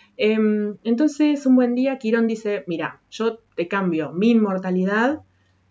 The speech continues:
por tu lugar", o sea, me, me pongo en, intercambiamos lugares, entonces Quirón murió y Prometeo pudo zafar de esa condena que él tenía. Entonces también Quirón es un punto de sacrificio.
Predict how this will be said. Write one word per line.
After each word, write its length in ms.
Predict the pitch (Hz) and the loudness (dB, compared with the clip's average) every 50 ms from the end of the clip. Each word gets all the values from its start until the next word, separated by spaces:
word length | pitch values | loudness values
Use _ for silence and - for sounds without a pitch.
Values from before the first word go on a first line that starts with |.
| _ _ _ | _ _ _
por 300 | _ - 190 190 185 185 | _ -4 -4 -4 -4 -2
tu 320 | 185 208 208 214 220 - - | 0 2 2 2 0 -2 -4
lugar", 320 | - 185 180 180 202 214 202 | -4 -4 -2 0 0 0 0
o 60 | 190 | 0
sea, 320 | 185 185 147 - - _ _ _ _ _ _ _ _ | -2 -4 -4 -4 -6 _ _ _ _ _ _ _ _
me, 360 | 147 170 160 156 147 147 139 | -6 -4 -4 -4 -4 -6 -8
me 200 | 135 143 151 143 | -8 -10 -10 -4
pongo 220 | - 208 226 226 | -2 0 0 2
en, 260 | 220 220 214 202 202 196 - | 2 0 0 -2 -2 -6 -4
intercambiamos 760 | - 185 185 185 190 185 185 - 208 214 233 247 254 254 - | -2 -2 -2 0 -2 -2 0 0 0 0 2 2 2 2 2
lugares, 520 | 214 208 202 247 285 277 269 269 277 277 - | 0 0 0 0 -2 -2 -2 -2 -4 -4 -4
entonces 420 | 185 - 156 156 - - - - - _ _ _ _ _ | -6 -6 -6 -8 -10 -14 -20 -20 -20 _ _ _ _ _
Quirón 360 | - - 185 185 208 214 220 226 | -8 -4 -2 0 0 0 0 0
murió 440 | 233 247 240 254 269 269 277 285 277 - - _ _ _ _ | 0 0 0 0 0 0 -2 -4 -4 -10 -20 _ _ _ _
y 300 | - 202 214 226 233 226 | -4 -2 -2 -2 -2 -2
Prometeo 760 | - 202 190 185 180 175 180 190 196 196 202 214 226 226 220 _ | -4 -4 -2 0 -2 -2 -2 -2 -4 -2 -2 -2 -2 -4 -6 _
pudo 420 | _ 190 190 196 202 202 190 - _ _ _ _ _ _ _ | _ -6 -2 -2 -2 -2 -4 -8 _ _ _ _ _ _ _
zafar 460 | _ - - 185 185 185 202 190 190 196 | _ -8 -6 -6 -4 -2 -2 -2 0 0
de 80 | 202 | 0
esa 220 | 202 202 - 170 160 | -2 -2 -6 -8 -8
condena 560 | - 151 139 143 160 180 185 190 190 185 185 | -6 -6 -6 -2 -2 0 0 0 -2 -2 -2
que 100 | 185 170 | -2 -2
él 100 | 170 160 | -2 -2
tenía. 360 | 165 160 147 143 131 92 - - - - - | -2 -4 -2 -4 -8 -10 -12 -16 -20 -20 -20
Entonces 260 | _ _ 220 247 262 247 | _ _ 2 2 2 2
también 420 | 262 254 254 254 262 277 285 277 | 4 4 4 4 4 4 0 0
Quirón 320 | - 226 233 254 254 254 | -2 0 2 2 4 4
es 60 | 240 208 | 2 2
un 140 | 208 208 | 0 -2
punto 260 | 185 202 214 214 240 208 | 0 -2 0 0 0 0
de 160 | 214 233 - | 0 0 -2
sacrificio. 920 | - - 190 185 185 170 160 170 - 202 190 185 185 - 160 143 127 - | -4 -8 -8 -8 -6 -8 -10 -8 -8 -10 -10 -10 -10 -8 -8 -8 -8 -10